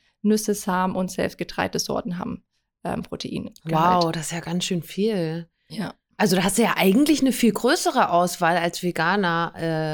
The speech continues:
Speaker 2: äh, also wenn du dich
Speaker 1: Brokkoli auch ein super proteinhaltiges Gemüse.
Speaker 2: Echt?
Speaker 1: Ja.
Speaker 2: Das hätte ich jetzt wirklich nicht gedacht.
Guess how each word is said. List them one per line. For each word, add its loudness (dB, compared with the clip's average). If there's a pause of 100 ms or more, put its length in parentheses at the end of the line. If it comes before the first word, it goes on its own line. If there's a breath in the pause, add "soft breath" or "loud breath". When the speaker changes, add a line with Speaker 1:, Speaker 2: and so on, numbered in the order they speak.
(320)
Speaker 2:
äh, -20
also -6
wenn 0
du 6
dich 2
Speaker 1:
Brokkoli 2
auch -2
ein 0
super -2
proteinhaltiges -4
Gemüse. -6 (320)
Speaker 2:
Echt? -2
Speaker 1:
Ja. 2 (500)
Speaker 2:
Das 0
hätte 0
ich -2
jetzt -2
wirklich 0
nicht -4
gedacht. -6